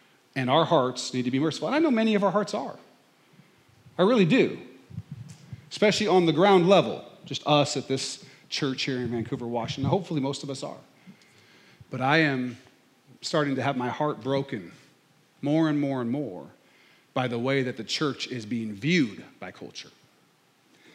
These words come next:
The way that especially young people are seeing the church more and more and more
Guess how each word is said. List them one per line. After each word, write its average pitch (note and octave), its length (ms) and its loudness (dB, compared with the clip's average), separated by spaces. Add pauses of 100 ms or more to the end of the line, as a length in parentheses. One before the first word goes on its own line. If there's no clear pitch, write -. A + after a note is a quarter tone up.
(300)
The B2+ 100 -4
way D#3 320 8
that C3+ 240 4
especially E3+ 360 4
young D#3+ 180 8
people D#3+ 200 2
are B2 120 2
seeing D#3 320 2
the B2 80 0
church D#3 400 2
more D#3+ 280 6
and D#3 80 2
more D3 220 2
and B2+ 120 4
more C3+ 480 4